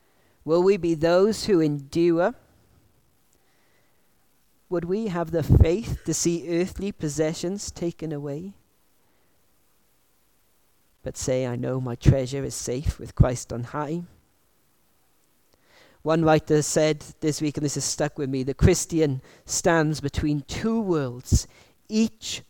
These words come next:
offers him its goods as possessions." Two worlds, each offers their goods as possessions.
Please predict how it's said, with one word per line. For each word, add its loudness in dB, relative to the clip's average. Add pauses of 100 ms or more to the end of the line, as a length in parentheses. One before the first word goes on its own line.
(140)
offers 0
him -4
its -8 (140)
goods -2 (340)
as -6
possessions." -8 (1400)
Two -2
worlds, -6
each -4
offers -6 (140)
their -12
goods -8
as -14
possessions. -14